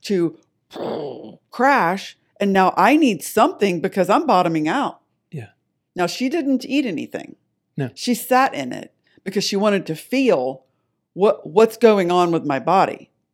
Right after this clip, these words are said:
Speaker 1: miserable as it may be.
Speaker 2: Yeah. So the shocking thing to her was that it was just as bad as the plate full of noodles.
Speaker 1: Yeah.
Speaker 2: That she, you know, the spring rolls she thought was going to be good for her,
Speaker 1: Mm-hmm.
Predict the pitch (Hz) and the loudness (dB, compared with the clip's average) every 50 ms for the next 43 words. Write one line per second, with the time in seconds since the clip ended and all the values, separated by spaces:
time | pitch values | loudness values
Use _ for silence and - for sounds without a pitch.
0 | _ _ _ _ _ 151 160 185 202 196 160 175 147 160 143 135 127 120 - - | _ _ _ _ _ -8 0 2 4 4 4 2 2 2 2 0 -2 -4 -8 -10
1 | 117 113 131 180 180 - - - _ _ _ _ _ _ _ _ _ - 156 127 | -8 -4 -2 -2 -2 -2 -4 -10 _ _ _ _ _ _ _ _ _ -10 -10 -10
2 | 113 107 - _ _ _ _ _ _ _ _ _ _ _ _ - - 180 - - | -10 -12 -14 _ _ _ _ _ _ _ _ _ _ _ _ -6 -4 -4 -4 -4
3 | 160 156 - - 180 170 180 185 - 165 135 113 - 156 151 160 170 - 156 123 | -6 -6 -4 -2 0 0 0 -2 -2 -4 -6 -4 -4 -4 -4 -4 -4 -6 -6 -6
4 | 127 127 127 120 127 131 135 123 120 120 120 110 - - _ _ _ _ _ _ | -4 -4 -6 -6 -6 -6 -4 -4 -4 -4 -6 -6 -10 -14 _ _ _ _ _ _
5 | _ - 139 131 135 - - 165 165 156 135 117 113 113 - - 156 156 160 - | _ -6 -4 -2 -2 -2 -2 -2 -2 -2 -2 -4 -6 -8 -6 -2 -2 -2 -2 -4
6 | - 156 131 120 139 139 135 139 143 147 143 139 131 - - 139 131 131 131 127 | -8 -10 -10 -8 -8 -6 -6 -6 -6 -6 -6 -6 -8 -8 -8 -6 -6 -6 -6 -8
7 | 117 117 113 123 - - - - 151 147 156 - - - 147 135 123 120 127 131 | -10 -12 -12 -14 -14 -10 -8 -4 -4 -4 -4 -6 -8 -8 -6 -6 -6 -6 -6 -6
8 | 147 185 190 139 113 - - - _ _ _ _ _ _ - 151 107 - _ _ | -6 -6 -6 -8 -10 -14 -18 -20 _ _ _ _ _ _ -8 -8 -8 -10 _ _
9 | - 160 127 143 - - - 156 139 139 - - _ - 180 151 131 135 151 - | -8 -6 -6 -4 -4 -6 -6 -6 -6 -6 -8 -10 _ -2 0 0 0 0 -2 -4
10 | 151 120 170 156 - - - 170 175 208 220 175 139 131 120 - - 127 - _ | -6 -6 -6 -6 -6 -4 -4 -2 -2 0 0 0 0 0 -2 -4 -8 -10 -8 _
11 | - 139 165 220 - 185 143 120 - - 143 131 131 127 120 117 113 123 117 101 | -4 -2 -2 -2 0 -2 -4 -4 -4 -4 -4 -4 -4 -6 -6 -8 -8 -8 -8 -6
12 | - 147 175 190 - - 143 117 147 - 107 - - 135 131 | -6 -6 -6 -6 -6 -8 -6 -6 -6 -4 -4 -4 -4 -4 -6